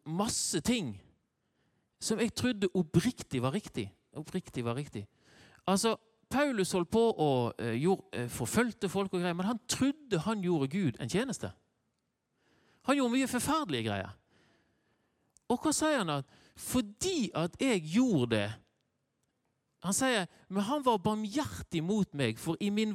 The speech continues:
vantro så visste jeg ikke hva jeg gjorde. Altså, jeg handlet på en måte, jeg trodde det var greit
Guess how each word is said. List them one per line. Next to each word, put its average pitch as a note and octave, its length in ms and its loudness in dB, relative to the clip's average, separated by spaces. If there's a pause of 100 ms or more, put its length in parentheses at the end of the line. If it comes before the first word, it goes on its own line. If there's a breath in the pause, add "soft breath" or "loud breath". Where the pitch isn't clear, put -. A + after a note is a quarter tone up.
(120)
vantro G3 800 0
så - 240 -4
visste A3+ 380 -4
jeg C#3 100 -4
ikke B2+ 220 -6
hva C3 60 -2
jeg A#2+ 100 -2
gjorde. C3+ 240 -2 (1800 soft breath)
Altså, A3 240 2
jeg C4+ 220 -2 (340)
handlet B3 420 2
på F3 80 0
en E3 60 -2
måte, G#3+ 360 -2 (120)
jeg G3+ 100 -2 (160)
trodde A#3 560 0
det D3 140 2
var C3 240 0 (460)
greit A3+ 580 -2